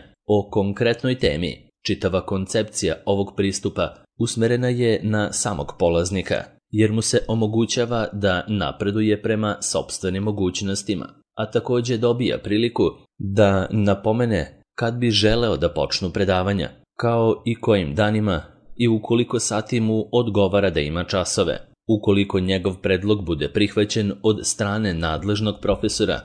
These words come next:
i koordinatora za nastavu u okviru institucije organizatora, raspored će postati validan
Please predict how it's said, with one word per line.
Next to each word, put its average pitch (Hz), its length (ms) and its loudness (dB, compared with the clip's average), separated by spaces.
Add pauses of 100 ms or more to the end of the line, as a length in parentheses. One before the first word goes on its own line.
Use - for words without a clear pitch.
(240)
i 123 160 -2
koordinatora 117 720 2
za 104 180 0
nastavu 82 600 -2
u - 440 -2
okviru 117 320 0 (100)
institucije 104 720 -2
organizatora, 92 760 0 (320)
raspored 120 560 2
će 127 160 -2
postati 113 520 0
validan 98 500 0